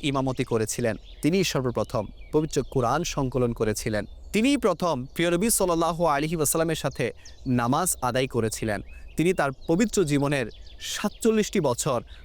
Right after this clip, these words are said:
প্রিয় নবী সাল্লাল্লাহু আলাইহি ওয়াসাল্লামের সাথে কাটিয়েছেন। তিনি এমন সৌভাগ্যবান ব্যক্তি যিনি একজন সাহাবী,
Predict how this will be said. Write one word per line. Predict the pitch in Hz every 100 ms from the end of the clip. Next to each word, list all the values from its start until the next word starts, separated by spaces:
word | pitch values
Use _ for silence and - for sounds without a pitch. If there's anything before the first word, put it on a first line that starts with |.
| -
প্রিয় | 151
নবী | 147 160
সাল্লাল্লাহু | 190 165 147 139 139 151
আলাইহি | 131 123 139
ওয়াসাল্লামের | 131 - 143 135
সাথে | - 120 - 113 - - - -
কাটিয়েছেন। | 120 - 110 101 - 101 - -
তিনি | 151 170
এমন | 143 156
সৌভাগ্যবান | 175 156 139 143 139
ব্যক্তি | 135 113 - 147 - -
যিনি | 143
একজন | 185 156 185
সাহাবী, | - 170 170 151